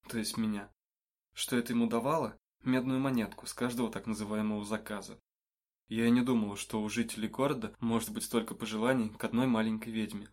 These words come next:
балующейся с травами. Честно говоря, я была крайне удивлена,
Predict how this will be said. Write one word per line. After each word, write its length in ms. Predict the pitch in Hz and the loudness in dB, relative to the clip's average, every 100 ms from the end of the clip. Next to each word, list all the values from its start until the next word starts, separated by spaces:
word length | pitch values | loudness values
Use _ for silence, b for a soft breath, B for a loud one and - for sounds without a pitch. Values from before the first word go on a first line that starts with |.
| - | -4
балующейся 640 | 110 110 113 110 113 - | 0 0 0 -2 -4 -6
с 80 | - | -6
травами. 460 | 113 107 101 101 - _ _ _ _ _ _ - | -2 -2 -2 -8 -16 _ _ _ _ _ _ -4
Честно 340 | - 120 127 | 0 0 0
говоря, 360 | 117 117 120 151 | 0 2 2 2
я 160 | 123 | 2
была 180 | 110 117 | 2 0
крайне 340 | 117 123 123 | 0 0 2
удивлена, 600 | 123 120 127 131 123 98 | 2 0 -2 0 0 -2